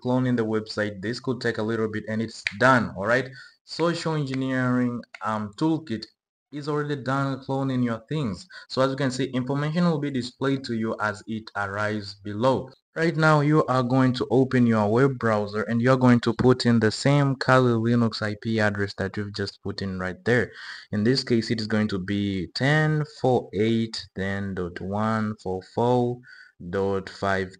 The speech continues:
two, I suppose. This is the I P address of Kali. Okay, right there it is opening Instagram.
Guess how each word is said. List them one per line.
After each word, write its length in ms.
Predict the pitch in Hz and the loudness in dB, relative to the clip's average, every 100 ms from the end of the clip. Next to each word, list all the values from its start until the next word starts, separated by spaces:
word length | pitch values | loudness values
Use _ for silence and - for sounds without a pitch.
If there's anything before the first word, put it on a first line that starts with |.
| - | 0
two, 280 | 160 131 85 | 2 2 0
I 60 | 85 | -6
suppose. 600 | - 90 107 127 147 120 | -6 -6 -2 -2 -2 -4
This 200 | 101 101 | -6 -6
is 100 | 101 | -6
the 180 | 98 95 | -6 -4
I 160 | 98 95 | -4 -6
P 120 | 98 | -6
address 320 | 95 98 95 | -6 -6 -10
of 140 | 98 - | -12 -8
Kali. 460 | - 135 143 147 147 - - - _ _ _ _ _ _ - | -2 0 2 0 -2 -12 -20 -20 _ _ _ _ _ _ -8
Okay, 360 | 113 120 98 73 | -4 -2 -2 -2
right 220 | 113 120 120 | -4 -2 0
there 120 | 120 | 0
it 120 | 120 | 0
is 140 | 110 - | -6 -6
opening 420 | 113 117 113 107 98 | -6 -6 -4 -6 -4
Instagram. 680 | 131 147 156 143 147 143 | -4 -2 -2 0 0 -2